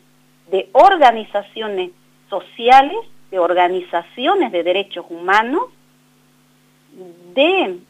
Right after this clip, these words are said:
universidades públicas, como es la Universidad de Rosario,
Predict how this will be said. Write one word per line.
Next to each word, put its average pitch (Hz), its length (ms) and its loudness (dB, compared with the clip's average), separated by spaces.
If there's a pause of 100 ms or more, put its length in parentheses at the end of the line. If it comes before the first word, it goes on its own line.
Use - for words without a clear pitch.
(140)
universidades 180 800 -2 (220)
públicas, 254 640 -6 (500)
como 180 240 -6
es 190 80 -4
la 170 100 -4
Universidad 170 440 -4
de 180 80 -6
Rosario, 180 680 0